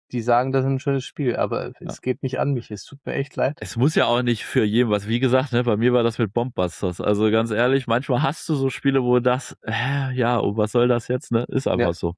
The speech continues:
Speaker 1: ist so.
Speaker 2: Muss ja nicht jeder dasselbe mögen. Ich meine, dafür gibt's auch genug Spiele auf dem Markt, ne? Muss man ja immer sagen. <laughs>
Speaker 1: Absolut.
Speaker 2: Ja.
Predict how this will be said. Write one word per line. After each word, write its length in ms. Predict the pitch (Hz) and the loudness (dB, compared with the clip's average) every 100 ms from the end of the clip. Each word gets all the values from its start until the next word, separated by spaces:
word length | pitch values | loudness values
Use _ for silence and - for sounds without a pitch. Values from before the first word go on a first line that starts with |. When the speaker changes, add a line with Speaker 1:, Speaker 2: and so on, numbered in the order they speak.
| _ | _
Speaker 1:
ist 220 | 131 123 | -8 -6
so. 160 | - 101 | -8 -10
Speaker 2:
Muss 180 | 107 - | -10 -4
ja 100 | 101 | -2
nicht 180 | 101 - | -4 -4
jeder 300 | 104 101 95 | -2 0 0
dasselbe 500 | 107 - 120 120 110 | -4 -2 0 0 2
mögen. 300 | 107 127 90 - - | 2 2 0 -12 -20
Ich 60 | _ | _
meine, 200 | 135 156 | 0 2
dafür 300 | 151 220 262 | 0 0 0
gibt's 180 | 180 175 | 0 2
auch 140 | 160 | 2
genug 320 | - 139 - | 2 2 0
Spiele 380 | - - 143 139 | -2 -8 0 4
auf 180 | 127 123 | 4 2
dem 80 | - | 0
Markt, 320 | 107 101 - | 2 2 2
ne? 160 | 202 294 | 0 2
Muss 240 | 135 - | -2 0
man 140 | 156 | 0
ja 100 | 131 | 0
immer 220 | 143 135 120 | -2 -4 -4
sagen. 360 | 135 123 147 - | -4 -4 -6 -12
<laughs> 520 | 185 _ 160 _ 156 _ _ - - - _ | -20 _ -14 _ -18 _ _ -20 -20 -20 _
Speaker 1:
Absolut. 680 | - 113 - 165 240 247 - _ _ _ _ _ _ - - - _ _ | -4 -4 -4 0 0 0 -4 _ _ _ _ _ _ -18 -16 -18 _ _
Speaker 2:
Ja. 260 | 175 147 | -2 -2